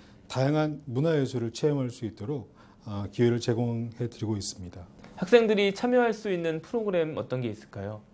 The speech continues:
Speaker 1: 이제 초등학생, 중학생 과정으로 나눠서 설명드리겠습니다.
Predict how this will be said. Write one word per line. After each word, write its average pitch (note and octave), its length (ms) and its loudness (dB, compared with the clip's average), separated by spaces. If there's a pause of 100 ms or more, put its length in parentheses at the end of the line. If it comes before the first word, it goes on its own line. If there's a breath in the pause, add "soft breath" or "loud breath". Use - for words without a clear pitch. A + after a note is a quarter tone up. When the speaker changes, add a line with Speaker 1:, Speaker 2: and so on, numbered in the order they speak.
Speaker 1:
이제 A2+ 120 -4
초등학생, E3 640 2
중학생 C3 680 4
과정으로 A2 400 -2
나눠서 G#2 400 -4
설명드리겠습니다. G#2 1160 -6